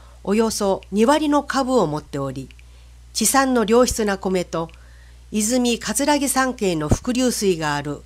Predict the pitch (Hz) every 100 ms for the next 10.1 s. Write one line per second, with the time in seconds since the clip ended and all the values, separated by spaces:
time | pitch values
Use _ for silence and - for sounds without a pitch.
0 | - 240 269 262 233 214 175 226 233 214
1 | 170 151 143 131 117 - - - - -
2 | - - - - - 233 - 262 254 208
3 | 196 175 226 240 220 220 208 190 185 -
4 | - 226 302 294 285 302 285 233 170 139
5 | - 165 160 135 139 127 127 - - -
6 | - - - - - - - - - -
7 | - - - 214 247 226 185 - 233 294
8 | 285 269 247 240 240 240 - 156 147 -
9 | 170 226 233 220 180 147 139 139 - 127